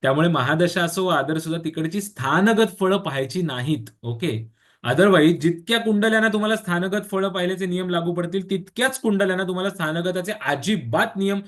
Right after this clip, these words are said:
लागू पडलेले आढळणार नाहीत. मग त्याचं एक्सप्लेनेशन काय तुमच्याकडे? त्याचं एक्सप्लेनेशन काय तुमच्याकडे?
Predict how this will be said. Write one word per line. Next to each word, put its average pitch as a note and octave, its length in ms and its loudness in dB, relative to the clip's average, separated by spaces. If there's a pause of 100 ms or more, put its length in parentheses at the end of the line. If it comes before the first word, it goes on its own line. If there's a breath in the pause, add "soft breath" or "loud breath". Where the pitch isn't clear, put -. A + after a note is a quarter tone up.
(240 loud breath)
लागू D#3+ 300 -2
पडलेले F3 320 0
आढळणार D#3+ 400 -2
नाहीत. C#3+ 140 -6
मग D3+ 100 -6
त्याचं D#3 280 -4
एक्सप्लेनेशन F#3 640 -4
काय F3 220 -2
तुमच्याकडे? D3+ 460 -8 (2000)
त्याचं D#3 220 2
एक्सप्लेनेशन F3+ 560 0
काय E3 160 0
तुमच्याकडे? D3 500 -6